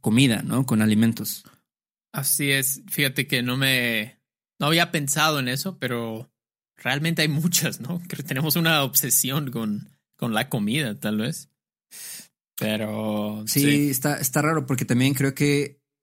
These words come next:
Speaker 1: bueno, muchas de esas expresiones, no muchas, pero algunas como que también riman o, no sé, tienen como que un sonido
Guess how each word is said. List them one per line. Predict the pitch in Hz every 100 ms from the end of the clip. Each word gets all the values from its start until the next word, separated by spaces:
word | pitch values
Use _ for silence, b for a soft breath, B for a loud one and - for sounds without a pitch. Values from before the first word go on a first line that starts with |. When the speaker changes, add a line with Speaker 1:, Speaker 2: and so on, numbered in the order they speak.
| _ _
Speaker 1:
bueno, | 139 143
muchas | 143 156 139
de |
esas | 147 156 147
expresiones, | - 123 123 139 160
no | 190 220
muchas, | 220 190 117
pero | - 123
algunas | 131 160 165
como | 127 117 98
que | 113 110 110 101 98
también | 117 123 131 135 113
riman | 127 139 156 160 160 160 135
o, | 120 117 117 113
no | 123
sé, | 127 120
tienen | 135 135 131
como | 120 117
que | 123
un |
sonido | 127 127 127 131 127